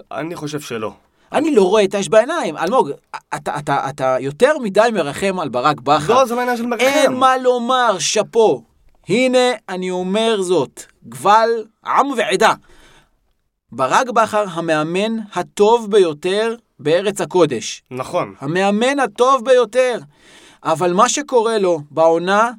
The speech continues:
Speaker 2: הזאת, זה לא מקובל עליי. אני מבין, היו בליגת האלופות. אני מבין, מבין. כמה כבר אפשר לשמוע את זה? נמאס לי כבר לשמוע את זה,
Speaker 1: נכון לינואר,
Speaker 2: נמאס,
Speaker 1: נכון
Speaker 2: נמאס.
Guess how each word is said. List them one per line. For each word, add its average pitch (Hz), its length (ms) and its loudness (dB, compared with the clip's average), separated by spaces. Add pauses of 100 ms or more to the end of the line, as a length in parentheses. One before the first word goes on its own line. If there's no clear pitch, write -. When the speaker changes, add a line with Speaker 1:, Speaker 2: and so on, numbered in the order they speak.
Speaker 2:
הזאת, 180 580 2 (340)
זה 131 320 0
לא 175 420 2 (460)
מקובל 147 600 -2 (420)
עליי. 185 540 0
אני 175 220 -4
מבין, 185 720 -2 (100)
היו 170 300 -4
בליגת 240 400 -2
האלופות. 214 520 0 (400)
אני 226 340 -2
מבין, 262 440 -4
מבין. 220 260 -4
כמה 302 300 2
כבר 294 140 2
אפשר 262 160 -8
לשמוע 247 240 -8
את 220 40 -8
זה? 160 100 -8
נמאס 165 440 -4
לי 262 80 -8
כבר 190 180 -2
לשמוע 196 400 -6
את 208 40 0
זה, 170 40 -2
Speaker 1:
נכון 185 180 0
לינואר, 196 340 4
Speaker 2:
נמאס, 165 140 -4
Speaker 1:
נכון 175 300 2
Speaker 2:
נמאס. 220 120 0